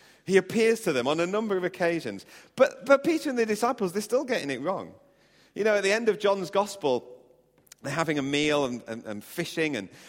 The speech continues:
and Jesus has a meal with them and has some fish. And then he says to Peter, "Simon Peter, do you love me? Do you love me?"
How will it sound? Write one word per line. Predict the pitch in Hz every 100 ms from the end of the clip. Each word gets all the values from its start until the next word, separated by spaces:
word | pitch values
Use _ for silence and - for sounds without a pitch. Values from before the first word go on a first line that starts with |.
| -
and | 120
Jesus | 120 151 139
has | 156 127
a |
meal | 120 143 147 143
with | 139
them | 139 131
and | 110
has | 131
some | - 113
fish. | - 143 139 - - - _ _ _ _ _
And | 135
then | 147
he | 156 143
says | 170 151
to | - 143
Peter, | 160 143 - 127 123 - - _ _ _
"Simon | - 160
Peter, | 156 151
do | 143 180
you | 190
love | 147 107 -
me? | 87 - _ _ _ _ _ _ _ _ _
Do | 156
you | 156
love | 127 107 85
me?" | 78 -